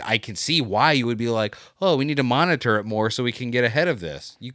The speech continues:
cannot. You just can't. That's the end of the day crazy part of it is, like, take away weapons. Yes, gun, gun violence will go down significantly. That has been shown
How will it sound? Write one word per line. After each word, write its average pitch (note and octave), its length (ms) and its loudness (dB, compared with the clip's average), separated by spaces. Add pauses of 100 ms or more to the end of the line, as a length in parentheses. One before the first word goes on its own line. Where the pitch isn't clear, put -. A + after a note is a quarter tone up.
cannot. D3 800 -6 (500)
You B2 140 -10
just D3+ 480 -2
can't. D#3+ 460 -6 (440)
That's E3 520 2
the C#3 240 -2 (100)
end F3+ 160 0
of E3+ 60 -4
the D#3+ 80 -6
day C#3 260 0
crazy B2+ 400 0
part A2 300 2
of E2+ 120 -4
it E2 220 -6
is, G2+ 180 -6
like, G2 360 -2 (640)
take F3 200 -2
away E3 280 2
weapons. C#3+ 800 -2
Yes, G2+ 580 -4
gun, A2+ 300 0 (180)
gun A#2 240 0
violence A2 460 0
will G2+ 100 -4
go F#2+ 160 0
down F2+ 400 -4
significantly. E2+ 800 -10
That E2+ 220 -6
has F2 100 -8
been E2+ 200 -10
shown E2 460 -10